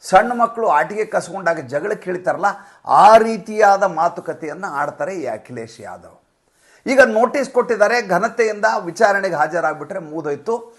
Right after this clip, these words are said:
ಆದರೆ ಇವ್ರು ಹಾಜರಾಗ್ಲಿಕ್ಕೆ ಸಿದ್ಧರಿಲ್ಲ, "ನನಗೆ ಆಗೋದಿಲ್ಲ" ಅಂತ ಹೇಳ್ತಾರೆ. ಸುಪ್ರೀಂ ಕೋರ್ಟ್ ಆರ್ಡರ್ ಮಾಡಿದೆ, ಇನ್ಮೇಲೆ ಯಾವುದೇ ತನಿಖಾ ಸಂಸ್ಥೆಗಳು, ಆ, ಸಮನ್ ಮಾಡಬಹುದು ಯಾರನ್ನ ಬೇಕಾದರೂ,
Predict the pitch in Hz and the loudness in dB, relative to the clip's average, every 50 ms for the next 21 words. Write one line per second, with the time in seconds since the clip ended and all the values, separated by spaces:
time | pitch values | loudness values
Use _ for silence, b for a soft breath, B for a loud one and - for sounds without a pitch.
0 | b b b b - 165 190 180 190 180 185 175 143 139 151 170 175 196 180 175 | b b b b 0 0 0 0 0 -2 -2 -2 -2 -2 -2 -2 0 -2 -2 -2
1 | 160 156 - - - 170 151 143 160 156 160 147 165 208 240 233 - B B B | -4 -6 -10 -10 -12 -10 -6 -4 -4 -4 -4 -2 0 0 0 0 -2 B B B
2 | B B B B 131 139 143 131 123 110 117 139 170 170 190 196 180 156 135 131 | B B B B -6 -6 -4 -4 -4 -2 -2 -4 -4 -4 -4 -4 -6 -6 -8 -8
3 | 123 110 104 101 98 - - 123 104 98 - _ - - _ - _ _ _ _ | -8 -8 -10 -12 -16 -18 -18 -16 -16 -18 -18 _ -20 -20 _ -20 _ _ _ _
4 | _ _ b b b b b - - 240 - 269 277 269 - - 247 233 - 220 | _ _ b b b b b -6 -6 -4 -2 -2 -4 -2 2 2 2 4 6 6
5 | 196 208 220 226 220 208 208 208 208 214 208 190 196 208 208 196 170 147 165 185 | 6 6 6 4 2 0 0 0 0 0 -2 -2 -2 -2 0 2 2 2 2 0
6 | 214 208 - - 185 180 175 202 190 180 180 180 170 165 - 190 175 175 180 180 | -2 -2 -2 -2 -4 -4 -2 -2 -2 -2 -4 -8 -12 -12 -8 -6 -2 0 0 0
7 | 170 135 - b b b b b b b b b b _ - - 151 147 143 135 | 0 -2 -6 b b b b b b b b b b _ -4 0 2 2 2 2
8 | 127 120 117 - - - 170 196 220 226 214 202 190 180 180 170 156 156 160 156 | 0 -2 -4 -8 -6 -4 0 2 2 2 2 2 2 2 2 2 0 -2 -4 -4
9 | 151 156 147 135 127 147 165 160 151 143 139 - 135 127 127 175 214 240 233 - | -4 -4 -2 -2 -2 -2 -2 -6 -8 -10 -10 -8 -8 -8 -6 -6 -6 -6 -8 -10
10 | b | b